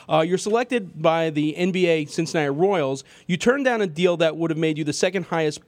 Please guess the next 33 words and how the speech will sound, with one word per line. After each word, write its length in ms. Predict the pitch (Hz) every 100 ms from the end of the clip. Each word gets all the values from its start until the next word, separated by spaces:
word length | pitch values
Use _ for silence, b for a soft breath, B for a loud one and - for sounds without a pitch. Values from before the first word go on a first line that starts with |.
| _ -
uh, 180 | 143 135
paid 300 | 135 170 147
player 300 | - 180 190
on 120 | 156
the 60 | 139
Royals 380 | 131 127 131 143
after 280 | 143 139 139
Oscar 260 | 135 -
Robertson, 560 | 139 180 190 160 151 139 B B B
but 100 | 180
you 80 | 190
were 80 | 247
also 240 | 285 277
drafted 400 | 220 208 196 208
by 140 | 165 165
a 80 | 156
pro 260 | - 175
team 280 | 165 175 165
in 100 | 156
another 500 | 151 151 160 170 208
league 360 | 147 127 120 - B B -
by 120 | 160
a 60 | 165
man 200 | 190 202
that 180 | 185 170
we 240 | 185 240
know 260 | 226 170 151
very 320 | 135 165 160
well 260 | 156 151
here 260 | 143 165 151
in 80 | 139
New 60 |
York, 440 | 135 147 156 143